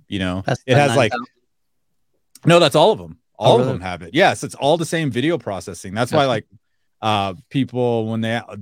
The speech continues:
Speaker 1: when they ask, you know, it's like, well, first, oh, here's another tidbit that people always get confused with these, uh, four K Blu-ray players. Um,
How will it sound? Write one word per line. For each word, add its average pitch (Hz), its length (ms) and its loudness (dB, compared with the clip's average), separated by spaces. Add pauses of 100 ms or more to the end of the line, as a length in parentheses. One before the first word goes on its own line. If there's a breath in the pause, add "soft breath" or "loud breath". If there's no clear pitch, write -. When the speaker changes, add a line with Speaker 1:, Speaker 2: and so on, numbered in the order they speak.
Speaker 1:
when 113 160 -4
they 98 80 -4
ask, 117 420 0
you 107 60 -10
know, 101 120 -8
it's 92 120 -12
like, 90 280 -10 (360)
well, 170 140 2
first, 220 320 2 (260)
oh, 180 500 2
here's 233 220 0
another 208 300 -2
tidbit 156 540 -4
that 117 180 -6
people 151 260 -6
always 120 300 -2
get 120 160 -4
confused 120 380 -8
with 113 120 -8
these, 101 200 -8 (140)
uh, 95 300 -6 (480)
four 110 140 -4
K 117 180 -2
Blu-ray 110 340 -2
players. 160 500 -4 (460)
Um, 117 380 0